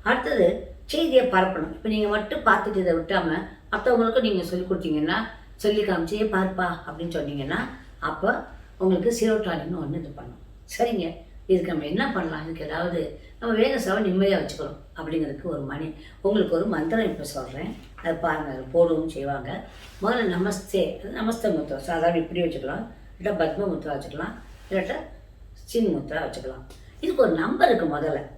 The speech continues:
அந்த நம்பர் பெருசா இருக்கும். நீங்க இந்த நம்பரை பத்தி கவலையும் பட வேண்டாம். உங்களுக்கு இந்த நரம்பு நல்லா இருக்கணும், அதுக்கு ஒண்ணுமே பண்ண வேண்டாம்.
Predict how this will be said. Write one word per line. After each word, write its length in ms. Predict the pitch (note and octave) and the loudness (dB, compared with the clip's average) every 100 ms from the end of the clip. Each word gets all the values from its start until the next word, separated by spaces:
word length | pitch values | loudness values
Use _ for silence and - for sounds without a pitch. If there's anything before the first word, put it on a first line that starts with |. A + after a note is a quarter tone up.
| - - - | -18 -18 -4
அந்த 140 | F#3+ | 0
நம்பர் 340 | F3 B3+ D4+ - | 2 2 2 4
பெருசா 360 | C4 - D#4 | 2 4 6
இருக்கும். 360 | G3 - - - - - - | 6 4 -4 -10 -14 -18 -8
நீங்க 180 | G#3 G3+ F#3+ | -2 2 2
இந்த 140 | F#3+ F#3 | 4 2
நம்பரை 240 | G#3+ E4 D#4 | 2 2 0
பத்தி 200 | A3 - | -2 -4
கவலையும் 460 | F3 F3 G3+ A3 | 0 2 2 2
பட 120 | D#3+ D3 | 0 2
வேண்டாம். 300 | D3 C#3+ - - - - | 0 0 -6 -14 -20 -4
உங்களுக்கு 300 | F3 F3 E3 | 2 2 2
இந்த 120 | D3+ C#3 | 0 0
நரம்பு 260 | C3+ G#3+ D4+ | 0 0 2
நல்லா 180 | G#3 A#3 | 6 6
இருக்கணும், 340 | A#3 F#3+ F3+ - - - D#3 | 6 4 -2 -6 -14 -10 -2
அதுக்கு 240 | F#3 F3 | 2 2
ஒண்ணுமே 260 | D#3+ F#3 - G#3 | 2 2 2 2
பண்ண 140 | E3 D#3 | 0 -2
வேண்டாம். 260 | C#3+ C#3+ | -6 -10